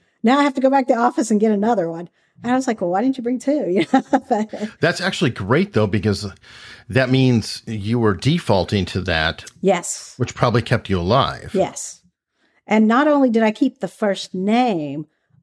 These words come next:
Speaker 1: I kept the initials, because you know how when you start
Speaker 2: Ah.
Speaker 1: to sign a document, you just start signing so fast. I
Speaker 2: Sure.
Speaker 1: wanted the same initials 'cause I've always kind of used my middle initial with things. That way,
Speaker 2: Ah.
Speaker 1: if I got Dana, er, er, I could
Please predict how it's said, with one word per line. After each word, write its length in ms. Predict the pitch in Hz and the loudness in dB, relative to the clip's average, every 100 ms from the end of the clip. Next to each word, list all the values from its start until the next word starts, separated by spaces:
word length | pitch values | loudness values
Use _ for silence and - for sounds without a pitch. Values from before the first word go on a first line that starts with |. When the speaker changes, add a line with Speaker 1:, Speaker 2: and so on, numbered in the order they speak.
| - | -6
Speaker 1:
I 80 | 240 | -2
kept 240 | 339 - | -2 -2
the 80 | 226 | 0
initials, 760 | 185 190 220 233 117 92 - - | 2 2 2 0 -8 -12 -16 -12
because 320 | 180 208 196 | -6 -4 0
you 60 | 262 | 2
know 160 | 285 | 2
how 160 | 233 214 | 2 2
when 160 | 196 190 | 0 -2
you 100 | 190 | -4
start 240 | - 202 | -2 -2
Speaker 2:
Ah. 20 | |
Speaker 1:
to 40 | 190 | -2
sign 300 | - 202 202 | -4 -2 0
a 40 | |
document, 560 | 170 196 - 175 165 151 | 0 -2 -2 -4 -4 -8
you 140 | - 190 | -12 -8
just 160 | 196 | -8
start 240 | - 180 160 _ _ | -4 -6 -6 _ _
signing 380 | - - 196 165 | -10 -4 0 -2
so 160 | 160 170 | -2 -6
fast. 560 | - 170 190 214 - _ _ _ _ _ | -4 -2 -2 -4 -10 _ _ _ _ _
I 60 | 196 | 2
Speaker 2:
Sure. 80 | 240 | 4
Speaker 1:
wanted 260 | 247 220 | 4 0
the 60 | 175 | -2
same 400 | - 220 202 190 | -2 0 2 0
initials 520 | 170 196 - 156 156 | 0 0 -2 -6 -6
'cause 140 | 170 170 | -6 -4
I've 140 | 165 | 0
always 220 | 208 285 | 0 0
kind 140 | - 214 | -2 -4
of 80 | |
used 160 | 185 185 | -4 -4
my 120 | 175 | -4
middle 300 | 156 190 196 | -2 -2 -2
initial 420 | 165 170 196 214 208 | -2 -4 -4 -2 -2
with 140 | 220 | -2
things. 360 | 240 247 247 - - | -4 -4 -6 -12 -4
That 180 | 190 220 | 0 2
way, 100 | 208 | 4
Speaker 2:
Ah. 220 | 202 185 | 4 2
Speaker 1:
if 180 | 190 196 | 2 2
I 100 | 196 | 2
got 240 | 196 170 | 2 0
Dana, 420 | 175 208 220 220 208 | 2 2 4 4 4
er, 800 | 202 214 220 214 208 175 202 214 | 2 2 2 2 0 -4 -4 0
er, 220 | 208 190 | 0 0
I 100 | 143 | -4
could 240 | 190 254 | -4 -4